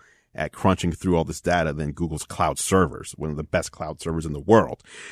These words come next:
Um, but on the flip side, if it's your phone doing it and it's protected with a passcode and, you know, whether it's a thumbprint or your face, Face I D, no one can get to that data but you. So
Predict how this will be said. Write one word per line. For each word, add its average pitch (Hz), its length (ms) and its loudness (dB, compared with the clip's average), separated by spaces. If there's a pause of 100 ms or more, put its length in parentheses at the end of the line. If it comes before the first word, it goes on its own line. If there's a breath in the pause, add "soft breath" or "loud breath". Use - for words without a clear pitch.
(260 loud breath)
Um, 98 320 6
but 135 600 8 (180)
on 92 100 2
the 82 60 0
flip 143 260 6
side, 90 500 6 (100)
if 90 180 -6
it's 87 160 -4
your 80 120 -4
phone 117 340 8
doing 82 280 2
it 85 140 0
and 85 60 -8
it's 87 80 -4
protected 92 640 0
with 85 340 0
a 76 400 -2
passcode 87 720 2
and, 73 300 -4
you 78 100 -8
know, 71 60 -6
whether 73 220 -6
it's - 80 -12
a 71 40 -8
thumbprint 85 640 0
or 80 160 -4
your 73 80 -4
face, - 460 -2 (240 soft breath)
Face 87 280 -2
I 82 120 2
D, 87 420 4 (600)
no 101 240 8
one 123 180 10
can 92 180 2
get 101 180 -2
to 98 80 -4
that 78 200 0
data 87 240 4
but 78 220 -2
you. 80 260 0
So 78 540 0